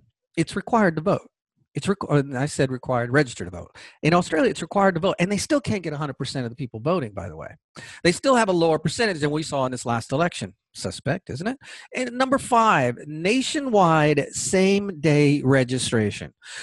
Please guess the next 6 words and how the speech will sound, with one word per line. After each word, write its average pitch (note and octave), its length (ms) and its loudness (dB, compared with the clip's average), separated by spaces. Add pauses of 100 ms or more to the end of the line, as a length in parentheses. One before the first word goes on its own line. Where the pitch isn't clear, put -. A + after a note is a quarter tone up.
(120)
So D#3+ 500 6
the, D#3 340 4
but E3 240 -2
the E3 120 6
election's A3+ 520 2
today. D3 540 2